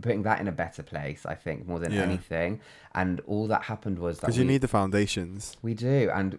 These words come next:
Speaker 1: all that happened is we put extra pressure on ourselves to, to do something with our time. When the reality
Speaker 2: Yeah.
Speaker 1: of it is, we don't know what's gonna happen with this pandemic and we don't know how long we're gonna be in it. But what, what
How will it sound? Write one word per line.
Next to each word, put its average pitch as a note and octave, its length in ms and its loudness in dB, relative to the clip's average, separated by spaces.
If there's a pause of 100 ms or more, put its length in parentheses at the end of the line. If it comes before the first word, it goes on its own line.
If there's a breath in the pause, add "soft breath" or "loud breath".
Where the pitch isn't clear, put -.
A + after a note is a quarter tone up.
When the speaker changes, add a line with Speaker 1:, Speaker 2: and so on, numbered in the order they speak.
(120)
Speaker 1:
all A#2+ 160 0
that G2 140 2
happened B2+ 220 -4
is G2 80 -4
we G2 100 -4
put A2+ 220 -4
extra - 320 -6
pressure G#2 340 -6
on F2+ 120 -2
ourselves D#2 680 -6
to, E2 360 -4 (280 loud breath)
to G#2 120 -6
do G2+ 240 0
something F2+ 320 -4
with F2+ 140 -2
our E2+ 160 0
time. D#2+ 560 -6 (280 soft breath)
When G2+ 400 0
the A2 100 0
reality A2 520 2
Speaker 2:
Yeah. G#2+ 60 2
Speaker 1:
of G2 80 -4
it F#2 160 0
is, E2 640 0
we A2+ 140 4
don't A#2 180 4
know A#2 140 4
what's G#2 180 0
gonna F#2+ 220 -2
happen F2+ 320 -6
with E2 120 -6
this E2+ 160 -8
pandemic D#2+ 760 -4
and F2+ 200 -2
we G2 120 -2
don't G#2 160 -2
know G2+ 80 -2
how F#2+ 180 -4
long F2+ 200 -2
we're E2+ 120 -2
gonna E2 220 -6
be F2 220 -6
in D#2 120 -8
it. D2 240 -8
But - 180 -2
what, F#2+ 200 -4
what - 120 -10